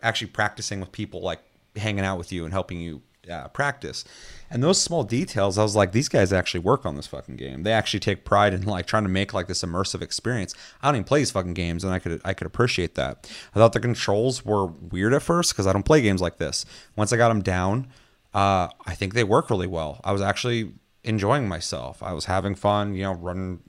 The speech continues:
around, passing the ball around, trying to block fucking people's shots. And, uh, yeah, I mean, I, I liked this game a lot more than I thought I would. Like I said, I'm not gonna play this game again because basketball is not that interesting to me.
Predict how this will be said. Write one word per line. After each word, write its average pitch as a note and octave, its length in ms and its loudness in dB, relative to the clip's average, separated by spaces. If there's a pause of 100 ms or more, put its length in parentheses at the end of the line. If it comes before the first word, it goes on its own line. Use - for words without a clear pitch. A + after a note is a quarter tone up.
(160)
around, G2 340 -6
passing G2+ 360 -6
the F#2 40 -10
ball F#2+ 240 -4
around, G2+ 320 -4
trying G2 140 -4
to F2+ 60 -8
block G2 360 -6
fucking G2 380 -6
people's G#2 180 -6
shots. G#2 420 -2 (600)
And, G#2+ 340 2
uh, G2 420 6 (640)
yeah, G2 420 2
I G2 80 0
mean, G2 120 4
I, A#2+ 280 6 (160)
I A2 80 -2
liked E3 240 0
this G2+ 160 0
game G2+ 220 2
a F#2 60 2
lot G#2+ 220 8
more A2+ 160 0
than G#2+ 80 2
I G2 40 2
thought A#2+ 280 6
I F#2+ 60 4
would. F2 300 -2
Like G2+ 220 4
I G2+ 80 4
said, G2 260 6
I'm G2+ 100 6
not C3 140 2
gonna F2+ 120 -2
play C3 180 6
this - 120 4
game E2 220 -4
again F2 260 -2
because F2+ 320 -4
basketball E2+ 880 -4
is - 160 -12
not F2+ 300 -6
that E2+ 160 -4
interesting F2 500 0
to C#2+ 60 -4
me. D2 240 -6